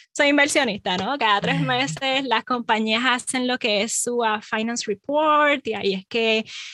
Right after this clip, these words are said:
Speaker 1: dicen, pues, cuántos van, cómo van las finanzas de la compañía, dividendos, etcétera. Así que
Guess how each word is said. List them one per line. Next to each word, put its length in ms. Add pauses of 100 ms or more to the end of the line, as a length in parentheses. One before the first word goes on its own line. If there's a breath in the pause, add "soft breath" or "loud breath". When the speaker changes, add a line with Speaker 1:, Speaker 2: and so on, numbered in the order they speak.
(340 loud breath)
Speaker 1:
dicen, 580
pues, 160
cuántos 320
van, 240
cómo 240
van 180
las 120
finanzas 340
de 80
la 80
compañía, 500
dividendos, 540
etcétera. 480
Así 260
que 240